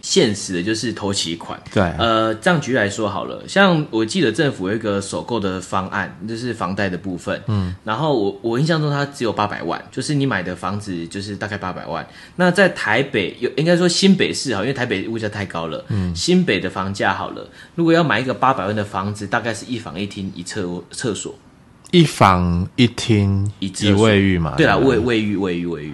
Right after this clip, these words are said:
Speaker 2: 哦。
Speaker 1: 就大概是长这样。
Speaker 2: 这样几坪啊？
Speaker 1: 就大概可能，可能十几坪。
Speaker 2: <laughs> 果然是台北。
Speaker 1: 然后你，然后扣公设哦，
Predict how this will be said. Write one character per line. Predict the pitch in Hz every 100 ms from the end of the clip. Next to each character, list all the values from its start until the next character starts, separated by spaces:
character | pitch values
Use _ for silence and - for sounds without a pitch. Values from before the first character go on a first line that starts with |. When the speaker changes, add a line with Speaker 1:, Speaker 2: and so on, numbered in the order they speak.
| -
Speaker 2:
哦。 | 101
Speaker 1:
就 | 95 85
大 | 143
概 | 123 131
是 | 135
长 | 95 85
这 | 95
样。 | 95 82
Speaker 2:
这 | 165
样 | 156
几 | 117
坪 | 92 98 85
啊？ | 90 87 64 95 98 - - -
Speaker 1:
就 | 170 147
大 | 143 143
概 | 139 147 135 123
可 | 110
能， | 92 87 90 95 95
可 | 101
能 | 92 95
十 | - 107
几 | 95 85
坪。 | - 57 78 - -
Speaker 2:
<laughs> | - - -
果 | 95
然 | 131
是 | 160
台 | 143 - 120
北。 | -
Speaker 1:
然 |
后 |
你， | 110
然 | 113
后 | 123
扣 | 143 113
公 | 104 101
设 | 101 98 82
哦， | 67